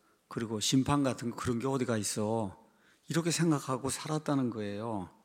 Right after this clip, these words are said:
여기 가서 보니까 뭐라 그래요? 그 사람들이 알지 못했다. 심판이 임하고 이렇게 노아의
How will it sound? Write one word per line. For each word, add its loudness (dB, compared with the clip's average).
여기 6
가서 4
보니까 8
뭐라 6
그래요? -2
그 4
사람들이 2
알지 2
못했다. 2
심판이 10
임하고 6
이렇게 -2
노아의 4